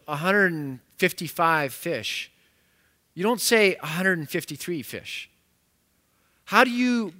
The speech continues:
get to where you're saying "a hundred fifty-three fish"? This is, this is how you get to saying that. They counted the fish. The disciples of Jesus, after they cooked breakfast and they had all these fish, and they were like, <laughs> "Wow,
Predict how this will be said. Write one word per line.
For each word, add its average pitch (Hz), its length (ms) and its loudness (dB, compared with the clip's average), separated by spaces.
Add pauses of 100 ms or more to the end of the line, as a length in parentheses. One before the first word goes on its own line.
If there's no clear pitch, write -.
get 190 320 4
to 165 120 -6
where 170 160 -2
you're 156 140 0
saying 170 380 -2
"a - 20 -8
hundred 147 300 -6
fifty-three 139 420 -10
fish"? - 500 -10 (1500)
This 180 260 0
is, 151 220 -4
this 160 180 -6
is 165 100 -6
how 165 120 -4
you 156 140 -6
get 170 200 -6
to 135 60 -14
saying 127 300 -8
that. 87 180 -20 (1300)
They 135 140 -4
counted 160 340 -6
the 110 60 -18
fish. - 540 -12 (2250)
The 131 80 -4
disciples 170 580 0
of 127 100 -8
Jesus, 135 680 -4
after 143 280 -4
they 139 100 -8
cooked - 240 -12
breakfast 147 480 -4
and 131 100 -10
they 127 60 -4
had 135 160 -4
all 143 120 0
these 127 200 -8
fish, 135 500 -4
and 123 120 -10
they 127 80 -4
were 123 200 -4
like, 117 300 -4
<laughs> - 200 -16
"Wow, 170 80 -4